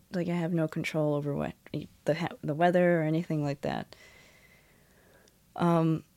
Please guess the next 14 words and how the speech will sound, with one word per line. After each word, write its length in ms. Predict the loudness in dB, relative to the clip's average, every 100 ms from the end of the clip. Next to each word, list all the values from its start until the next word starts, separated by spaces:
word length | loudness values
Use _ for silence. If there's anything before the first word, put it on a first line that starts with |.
| _ _ _ _ _ 0
what 180 | 4
I 40 | 6
am 240 | 6 4
concerned 440 | 2 -2 0 2 2
about 340 | 4 4 2
is, 140 | 0
especially 460 | -2 -2 -2 0 0
with 340 | 2 0 -4 -8
all 140 | -6 -2
this, 440 | 0 -2 -4 -8 -12 _
you 180 | -4 -2
know, 160 | 0 2
nanotechnology 1200 | 2 0 -4 -4 0 2 2 0 0 0 0 -2
and, 440 | -2 0 -2 -4